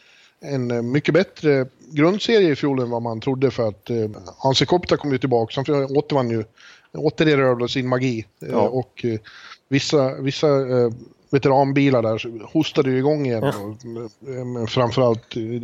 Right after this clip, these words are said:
Speaker 1: Dustin Brown.
Speaker 2: Ja. Så är det.
Speaker 1: Men sen kom vi till den här slutspelsrundan och då såg de, eh, det var inte bara det att, ja, Marc-André Fleury var svinbra i den serien, absolut.
Speaker 2: Ja.
Speaker 1: Men de blev ju också, eh,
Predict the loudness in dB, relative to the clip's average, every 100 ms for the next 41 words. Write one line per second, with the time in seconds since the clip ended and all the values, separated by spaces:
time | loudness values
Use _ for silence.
0 | -8 -2 -2 0 0 2 2 -2 -16 _
1 | _ -2 -2 _ _ _ _ _ _ _
2 | -20 -18 -18 -8 -4 -4 -4 -2 0 0
3 | 0 -4 0 0 2 0 0 -2 -2 -2
4 | -2 -4 -6 -6 -6 -4 -2 -2 -2 -2
5 | -2 -2 0 -2 -2 -6 -4 -2 0 2
6 | 2 2 2 4 4 2 0 -12 -6 -4
7 | -4 0 0 0 -2 0 4 4 4 -2
8 | -4 -6 -4 0 0 0 -4 -6 -6 -6
9 | -8 -8 -4 -2 -2 -8 -20 _ _ _
10 | _ -10 -2 -2 -2 -2 0 2 2 2
11 | -2 -2 -2 -2 -2 -6 -10 -10